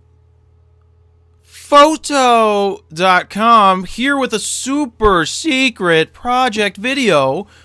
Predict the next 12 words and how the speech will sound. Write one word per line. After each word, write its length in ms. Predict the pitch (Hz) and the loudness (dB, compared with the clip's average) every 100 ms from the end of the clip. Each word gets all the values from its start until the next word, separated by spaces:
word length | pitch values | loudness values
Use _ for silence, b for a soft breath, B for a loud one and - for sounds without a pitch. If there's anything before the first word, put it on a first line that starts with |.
| b | b
for 260 | - 175 170 | -10 -6 -4
how 300 | 202 240 254 | -2 -2 -2
to 760 | - 202 226 220 196 233 247 B B B | -4 -6 -4 -2 -2 -2 -4 B B B
export 680 | 196 220 - - 240 247 - | -8 -8 -10 -8 -6 -6 -6
your 140 | 240 | -8
file, 880 | - 202 196 196 196 147 131 190 196 | -8 -6 -2 -2 -2 -2 -4 -8 -10
your 220 | 147 160 - | -8 -8 -6
image, 540 | 214 208 151 156 - - _ | -4 -2 -4 -6 -10 -20 _
at 240 | 156 190 196 _ - | -6 -6 -6 _ -14
a 260 | 175 196 170 _ _ _ | -10 -10 -12 _ _ _
certain 320 | - 226 220 | -8 -6 -6
size. 560 | 214 240 262 233 113 | -4 -2 -2 -2 -6